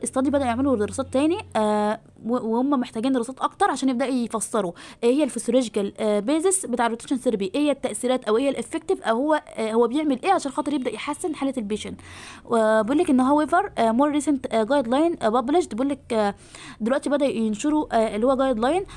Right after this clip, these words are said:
باي ذا اللي هو الكنديان، آه، كريتيكال كير، آه، سوسايتي ريكومندد، اللي هو بي-، بي-، بتقول ايه؟ بتقول ان، ان،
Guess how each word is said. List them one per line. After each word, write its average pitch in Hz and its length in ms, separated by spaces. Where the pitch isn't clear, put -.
باي 262 160
ذا 277 220
اللي 262 100
هو 269 40
الكنديان، 285 720
آه، 226 200
كريتيكال 285 400
كير، 285 400
آه، 226 140
سوسايتي 262 420
ريكومندد، 233 560
اللي 226 120
هو 262 60
بي-، 247 120
بي-، 214 200
بتقول 220 260
ايه؟ 247 100
بتقول 254 200
ان، 247 140
ان، 208 480